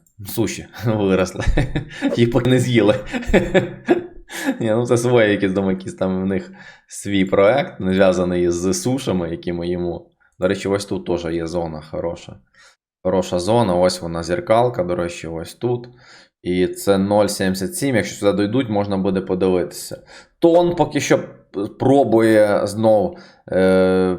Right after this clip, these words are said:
піти на свої ХАЇ після новин з Павлом Дуровим. Бачите, обновили оці хелої, по чотири і шість вернулись назад. Ось такі у нас поки що моменти. Ми за ком'юніті торгуємо. Ще раз говорю вам, хто хоче пройти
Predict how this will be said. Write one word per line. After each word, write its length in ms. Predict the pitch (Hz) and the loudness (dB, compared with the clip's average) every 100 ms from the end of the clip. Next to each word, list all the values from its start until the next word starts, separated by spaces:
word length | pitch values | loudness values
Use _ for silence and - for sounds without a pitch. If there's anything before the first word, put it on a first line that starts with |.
| - | -2
піти 280 | 107 - 113 | -2 2 0
на 140 | 104 | 2
свої 300 | - 104 104 | -2 0 0
ХАЇ 380 | 98 117 123 147 | 0 0 0 -4
після 360 | - 120 120 117 | -6 -4 0 0
новин 500 | 110 107 113 104 98 | 2 2 2 0 -2
з 80 | 95 | -2
Павлом 400 | - 101 101 101 | 2 2 0 -2
Дуровим. 400 | 110 107 98 95 | -2 2 2 4
Бачите, 280 | 104 - 92 | 2 2 0
обновили 500 | 90 104 110 104 90 | 0 2 2 2 2
оці 280 | 90 - 98 | 0 -4 -6
хелої, 600 | - 95 110 139 156 180 | -4 -2 0 0 0 -2
по 200 | - 117 | -4 -10
чотири 360 | - - 123 | -6 0 2
і 40 | 117 | 2
шість 220 | 117 - | -2 -4
вернулись 460 | 101 107 107 98 98 | -4 -2 -4 -4 -6
назад. 280 | 92 - - _ _ - - _ _ _ _ - | -8 -10 -14 _ _ -20 -20 _ _ _ _ 2
Ось 240 | 170 190 - | 2 4 0
такі 920 | - 180 - - 151 151 147 - - | -2 -2 -6 -2 2 4 2 -2 -8
у 180 | 113 113 | -4 -2
нас 500 | 113 117 120 120 - | 2 4 4 2 -4
поки 380 | - 110 - 104 | -6 -6 -6 -8
що 300 | - - 104 | -4 0 0
моменти. 800 | 101 98 95 80 76 - 80 80 | 0 0 0 -2 -6 -12 -14 -8
Ми 360 | 113 160 170 - | 0 2 2 0
за 200 | 101 123 | 0 0
ком'юніті 440 | 120 139 139 120 | 2 2 4 2
торгуємо. 460 | 117 139 160 175 156 | 2 2 4 4 2
Ще 160 | - 127 | 2 2
раз 120 | 110 | 2
говорю 340 | 117 110 101 | 2 2 4
вам, 200 | 98 95 | 4 2
хто 280 | 92 - 110 | -2 -2 -2
хоче 340 | - 110 107 | 0 -2 -2
пройти 600 | 92 101 98 101 92 82 | -4 -2 0 0 0 0